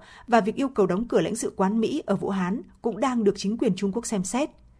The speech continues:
Nếu cứ đà này, mức độ căng thẳng Mỹ-Trung sẽ leo thang chưa từng có và các bên sẽ hành xử theo chiều hướng ngày càng cực đoan hơn.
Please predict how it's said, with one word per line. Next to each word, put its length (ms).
Nếu 180
cứ 220
đà 140
này, 300
mức 160
độ 100
căng 180
thẳng 240
Mỹ-Trung 420
sẽ 240
leo 140
thang 300
chưa 120
từng 220
có 340
và 100
các 180
bên 240
sẽ 140
hành 180
xử 360
theo 140
chiều 160
hướng 320
ngày 220
càng 200
cực 140
đoan 180
hơn. 300